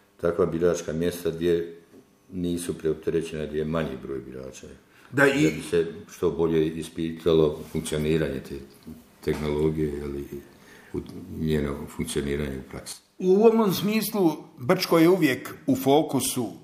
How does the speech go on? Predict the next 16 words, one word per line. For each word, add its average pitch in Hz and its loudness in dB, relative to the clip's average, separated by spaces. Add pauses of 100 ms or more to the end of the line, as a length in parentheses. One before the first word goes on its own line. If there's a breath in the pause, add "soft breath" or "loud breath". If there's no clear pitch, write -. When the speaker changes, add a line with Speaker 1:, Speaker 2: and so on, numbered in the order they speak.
Speaker 2:
javnosti 139 4
zbog 120 -2
svoje 123 2
specifičnosti, 131 0
zbog 113 -4
toga 139 4 (400 loud breath)
da 131 4
mi 147 4 (520 loud breath)
praktično 151 2
biranjem 139 4
parlamenta 135 4 (540)
indirektno 139 4 (120)
ćemo 123 2
omogućiti 131 4
i 131 0
izbor 127 4